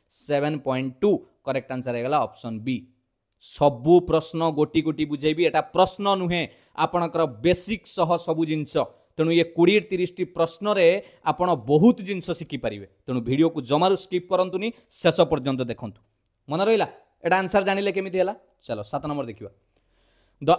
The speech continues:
average salary per month of thirty employee in a company is four thousand। ପିଲାମାନେ, ଏଠି ଭଲ କଥା ଗୋଟେ ଆସିଛି, ଆଭରେଜ କଥା।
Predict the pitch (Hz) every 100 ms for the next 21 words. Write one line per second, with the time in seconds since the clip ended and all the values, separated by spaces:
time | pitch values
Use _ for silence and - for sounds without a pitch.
0 | 165 165 165 220 269 247 208 175 190 214
1 | 196 175 175 165 208 196 170 170 - 165
2 | _ 254 247 - 160 156 214 240 208 180
3 | 170 151 151 180 131 - _ - 196 -
4 | 151 151 143 120 107 104 - 175 196 202
5 | 160 147 151 - 143 131 147 143 131 147
6 | 135 208 - 127 120 143 131 - 104 -